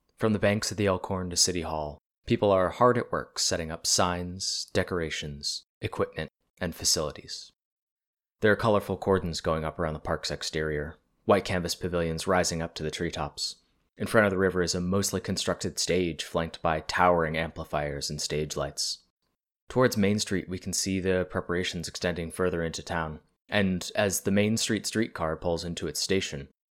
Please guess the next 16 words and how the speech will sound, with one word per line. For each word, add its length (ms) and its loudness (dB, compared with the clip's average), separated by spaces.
we 120 0
see 160 4
it 120 0
wrapped 300 0
in 80 -4
a 60 -2
single 420 2
stylized 680 0
advertisement 680 -6
featuring 320 -4
a 80 -2
cadre 540 2
of 100 -6
cartoonishly 680 0
illustrated 540 -4
cryptids. 600 -8